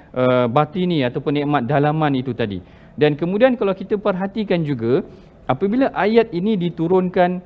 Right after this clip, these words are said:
dia diturunkan di, di ayat yang madaniyah, maknanya selepas daripada,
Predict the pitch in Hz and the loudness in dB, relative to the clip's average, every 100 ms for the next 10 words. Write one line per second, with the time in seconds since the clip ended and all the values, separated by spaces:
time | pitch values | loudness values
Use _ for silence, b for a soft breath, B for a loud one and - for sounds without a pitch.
0 | - 131 175 170 160 - 175 170 160 151 | -12 0 2 4 0 -4 -2 -2 -2 -2
1 | 147 160 139 156 160 135 156 147 143 139 | -2 -4 -4 -2 0 2 2 2 0 2
2 | 170 165 165 175 156 110 120 147 156 160 | 2 2 2 0 0 -2 -2 -2 -2 -4
3 | 160 175 143 139 135 147 | -2 0 0 0 0 2